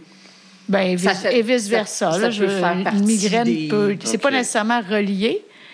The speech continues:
Speaker 1: mais oui, il peut y avoir de la comorbidité, c'est-à-dire la présence des deux.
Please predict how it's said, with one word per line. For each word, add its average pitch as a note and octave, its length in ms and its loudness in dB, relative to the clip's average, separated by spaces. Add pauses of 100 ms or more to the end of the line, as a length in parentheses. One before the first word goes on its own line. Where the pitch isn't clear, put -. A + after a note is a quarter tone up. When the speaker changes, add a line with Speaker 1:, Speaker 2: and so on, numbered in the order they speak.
(200)
Speaker 1:
mais G3 140 4
oui, A#3+ 180 2
il B3 40 -2
peut G#3 160 -2
y G3 40 2
avoir G#3+ 180 2
de G#3 40 -6
la F3 140 -2
comorbidité, G#3 760 -2
c'est-à-dire F#3 380 -2
la F#3+ 100 0
présence F#3 440 -2
des F3 200 0
deux. F3+ 240 -4